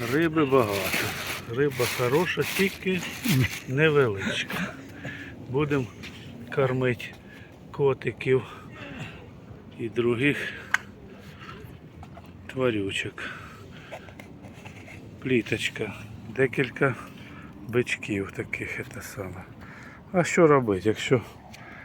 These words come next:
Валерка каже, що в Холоші три-чотири останніх рази їздив, по одному карасю ловить.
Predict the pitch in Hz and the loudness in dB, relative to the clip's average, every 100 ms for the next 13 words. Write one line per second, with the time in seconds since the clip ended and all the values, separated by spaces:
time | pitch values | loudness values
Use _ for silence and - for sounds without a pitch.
0 | - - 131 120 131 127 - - 131 117 | -18 -8 2 6 8 6 4 4 6 6
1 | 104 131 113 139 127 127 - 123 101 - | 6 4 4 8 10 8 6 2 0 -6
2 | - - - - - - - - 135 127 | -16 -16 -16 -16 -20 -20 -18 0 6 6
3 | - 123 - 127 123 117 - 131 120 117 | 6 4 8 10 10 8 6 6 8 8
4 | 127 120 113 123 139 139 107 104 - - | 8 8 8 8 10 6 8 6 6 -10
5 | - - - - - - - - - - | -16 -18 -18 -16 -16 -14 -14 -16 -18 -18
6 | - - - 170 101 165 175 160 139 147 | -18 -18 6 6 8 10 12 12 10 10
7 | 135 - - 104 101 98 98 | 10 8 4 6 6 4 2